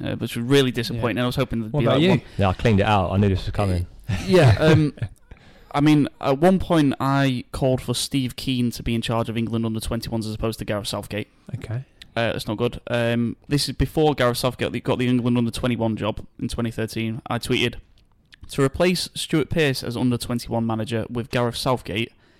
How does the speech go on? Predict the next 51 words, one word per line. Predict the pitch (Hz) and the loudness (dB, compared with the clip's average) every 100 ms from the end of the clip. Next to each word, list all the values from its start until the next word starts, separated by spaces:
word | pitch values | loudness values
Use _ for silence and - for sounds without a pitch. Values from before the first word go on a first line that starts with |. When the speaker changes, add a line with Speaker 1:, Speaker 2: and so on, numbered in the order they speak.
| _ _ - | _ _ -6
Speaker 1:
is | 131 | -2
like | 127 - | -2 -2
replacing | 131 - 151 143 131 | -4 -2 0 0 -2
a | |
plank | - 135 147 | 0 -2 -2
of | 117 | -4
wood | 113 117 - - - _ _ | 0 0 -2 -10 -20 _ _
with | 120 123 | -2 0
a | 120 | 0
plank | - 113 113 | 0 -2 -4
of | 117 | -4
wood." | 113 92 - | -2 -2 -4
Speaker 3:
<laughs> | - - 135 - - 139 - 160 - - 170 - - - - - | -4 2 2 4 2 2 2 0 0 0 0 2 -2 -2 -4 0
Speaker 1:
Um, | 139 135 131 - - - | 4 4 2 -4 -16 -4
so, | 214 233 240 131 135 127 - | 0 4 4 4 2 2 4
um, | 151 135 131 - - - | 6 4 0 -6 -12 -2
Speaker 2:
It | 147 | 2
could | |
Speaker 1:
uh, | 151 | 4
Speaker 2:
be | 143 | 4
a | |
good | 135 202 - | 2 0 0
plank | 123 110 | -2 -2
of | 98 | -4
wood. | 92 | 0
Speaker 1:
oh, | 180 | 4
here | 202 | 6
we | 165 | 6
go. | 139 151 | 4 4
I | |
say, | 151 135 147 | 2 0 0
a | |
month | 160 151 | 0 4
later, | 151 147 - 113 - - | 6 4 2 -2 -6 -4
I | 135 | -2
still | - 170 165 | 0 0 0
stand | - 170 | 2 2
by | 156 156 | 2 2
my | 143 | 2
word | 139 147 135 | 4 4 4
on | 123 | 0
Southgate. | - 117 - 117 120 - 156 | 0 -2 0 -2 -4 -6 -6
Absolutely | 160 160 151 127 | -2 0 2 2
no | 127 123 | 2 2
progression. | 120 120 120 123 117 - _ _ _ _ _ _ _ - | 0 0 0 -2 -4 -6 _ _ _ _ _ _ _ -6
He's | 160 151 | 0 0
still | - 143 120 | 2 2 2
a | |
plank | - 123 - | 2 0 2
of | 135 | 6
wood. | 165 185 | 6 6